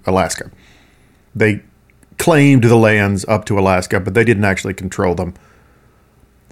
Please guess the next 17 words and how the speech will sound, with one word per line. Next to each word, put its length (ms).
So 160
that's 180
the 80
wealth 240
and 80
the 60
power. 300
They're 180
slowly 360
consolidating 680
for 200
around 460
the 80
next 300
three 280
hundred 380
years. 400